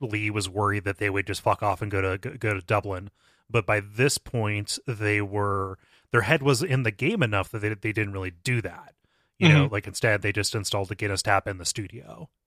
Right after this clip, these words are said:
Speaker 1: and, you know,
Speaker 2: Yeah.
Speaker 1: stuck around.
Speaker 2: Yeah, like, hung around, drank beers, just went back. And,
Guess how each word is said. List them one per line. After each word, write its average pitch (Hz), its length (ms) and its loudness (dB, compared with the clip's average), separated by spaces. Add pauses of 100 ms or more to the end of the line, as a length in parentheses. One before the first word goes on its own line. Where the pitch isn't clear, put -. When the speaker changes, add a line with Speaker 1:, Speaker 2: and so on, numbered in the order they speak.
Speaker 1:
and, 101 320 -4
you 117 100 -2
know, 95 200 0
Speaker 2:
Yeah. 120 240 2 (160)
Speaker 1:
stuck - 300 2
around. 92 460 -10 (580)
Speaker 2:
Yeah, 143 180 4 (180)
like, 120 140 2
hung 151 160 4
around, 131 240 6
drank 123 200 0
beers, 120 240 2
just 117 140 0
went 127 140 0
back. 110 220 6
And, 117 140 0